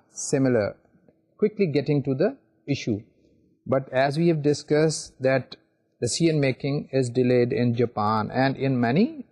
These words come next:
other countries. So you have to look at the pattern of, uh, the country regarding decision making.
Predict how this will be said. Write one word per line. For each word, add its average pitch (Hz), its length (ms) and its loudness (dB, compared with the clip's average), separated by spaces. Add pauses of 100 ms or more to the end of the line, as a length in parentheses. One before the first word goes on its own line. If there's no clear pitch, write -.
(120)
other 123 220 0
countries. 104 680 -4 (540)
So 170 80 2
you 165 280 4
have 156 340 0
to 143 200 4
look 135 240 0
at 151 180 -2
the 135 60 -2 (200)
pattern 120 440 0 (100)
of, 113 200 2 (160)
uh, 113 400 2
the 117 140 -2 (100)
country 113 540 0
regarding 117 680 0
decision 117 460 -2
making. 123 420 -4